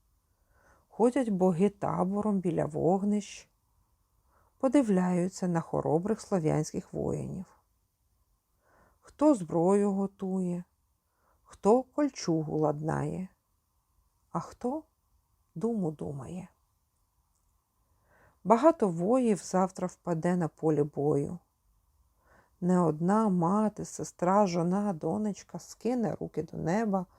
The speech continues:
просячи богів повернути рідного. "Пора, брате, нам до роботи стати", — сказав один юнак. "Я почну першим", —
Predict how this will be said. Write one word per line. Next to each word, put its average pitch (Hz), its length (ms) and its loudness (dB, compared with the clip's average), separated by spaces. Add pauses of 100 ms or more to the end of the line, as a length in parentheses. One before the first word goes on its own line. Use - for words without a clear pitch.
(640)
просячи 202 640 0
богів 170 480 0
повернути 156 800 -6
рідного. 180 520 -10 (2500)
"Пора, 208 340 4
брате, 175 680 0 (580)
нам 185 220 -2
до 175 120 -4
роботи 170 400 -6
стати", — - 460 -10
сказав 156 460 -4
один 156 260 -8
юнак. - 480 -10 (1600)
"Я 190 200 6
почну - 420 -6
першим", — 156 680 -10